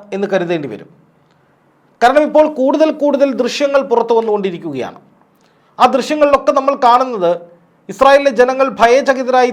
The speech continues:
തലങ്ങും വിലങ്ങും ഓടുന്നതാണ്. ഇസ്രായേലിൽ നിന്നുള്ള മലയാളികളുടെ പ്രതികരണങ്ങൾ വരുമ്പോഴും അവരും പറയുന്നത്, "ഞങ്ങൾ പ്രാണഭീതിയിൽ തന്നെയായിരുന്നു,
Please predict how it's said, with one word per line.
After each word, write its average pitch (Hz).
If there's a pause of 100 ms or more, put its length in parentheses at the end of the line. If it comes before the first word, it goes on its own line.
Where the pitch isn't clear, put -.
തലങ്ങും 247
വിലങ്ങും 233
ഓടുന്നതാണ്. 170 (840)
ഇസ്രായേലിൽ 302
നിന്നുള്ള 302 (360)
മലയാളികളുടെ 277
പ്രതികരണങ്ങൾ 254
വരുമ്പോഴും 226 (260)
അവരും 285
പറയുന്നത്, 226 (600)
"ഞങ്ങൾ 240 (120)
പ്രാണഭീതിയിൽ 247 (100)
തന്നെയായിരുന്നു, 208